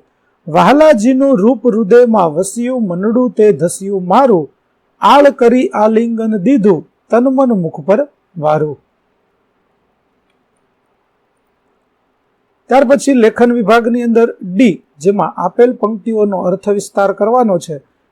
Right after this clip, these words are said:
જેમાં પહેલી પંક્તિ છે, વિપત પડે ન વલખીએ, વલખે વિપત ન જાય, વિપતે ઉદ્યમ કીજીએ, ઉદ્યમ વિપતને ખાય. તો વિદ્યાર્થી મિત્રો, આ પંક્તિઓનો વિચાર વિસ્તાર છે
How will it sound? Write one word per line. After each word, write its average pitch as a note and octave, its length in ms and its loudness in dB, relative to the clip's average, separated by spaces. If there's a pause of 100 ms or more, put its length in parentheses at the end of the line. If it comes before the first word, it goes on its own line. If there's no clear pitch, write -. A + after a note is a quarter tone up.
(160)
જેમાં F#3+ 240 -2
પહેલી G#3+ 280 2
પંક્તિ B3 400 -2
છે, G#3 280 0 (420)
વિપત G3+ 520 0
પડે B3 360 2
ન A#3+ 120 0
વલખીએ, A3+ 800 2 (240)
વલખે G#3+ 520 0
વિપત G#3 440 0
ન G3 180 -2
જાય, F#3+ 400 2 (500)
વિપતે C#4 640 0
ઉદ્યમ A3 420 0
કીજીએ, A3+ 600 0 (260)
ઉદ્યમ A3 500 2
વિપતને F3+ 600 -2 (260)
ખાય. E3+ 260 0 (500)
તો E3+ 60 -2
વિદ્યાર્થી F#3 300 2
મિત્રો, G#3 260 -2
આ F#3+ 100 2
પંક્તિઓનો G3 580 -2
વિચાર F#3+ 300 0
વિસ્તાર G#3 380 -4
છે G3+ 200 -2